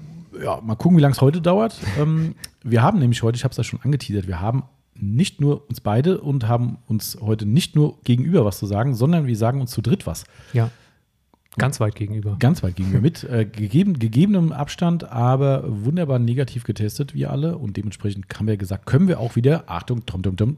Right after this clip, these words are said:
Speaker 1: Kundenpodcasts machen.
Speaker 2: Jawohl.
Speaker 1: Und haben nach der Premiere mit der lieben Eileen, liebe Grüße an dieser Stelle, haben wir heute unseren nächsten und wir haben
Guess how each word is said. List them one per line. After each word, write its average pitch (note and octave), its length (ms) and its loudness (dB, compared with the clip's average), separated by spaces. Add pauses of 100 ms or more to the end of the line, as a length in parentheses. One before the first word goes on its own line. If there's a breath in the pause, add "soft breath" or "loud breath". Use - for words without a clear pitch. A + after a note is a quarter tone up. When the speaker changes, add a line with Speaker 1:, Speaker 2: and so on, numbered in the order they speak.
Speaker 1:
Kundenpodcasts A2+ 800 -2
machen. F2 220 -2
Speaker 2:
Jawohl. A2+ 320 -4 (440 loud breath)
Speaker 1:
Und G#3+ 300 2
haben C3 400 2
nach A#2 180 0
der G#2 280 -2
Premiere A2 480 -2
mit A#2+ 160 -4
der A2 80 0
lieben G#2+ 220 -4
Eileen, G2+ 360 0
liebe G#2 200 -4
Grüße F#2 300 -4
an F#2 80 -2
dieser G2+ 180 -4
Stelle, D#3 460 -6
haben D3+ 400 -2
wir C3 120 -2
heute B2 200 -4
unseren G2 320 -6
nächsten F2 440 -4
und C3 200 -10
wir F2 120 -6
haben A2+ 280 -4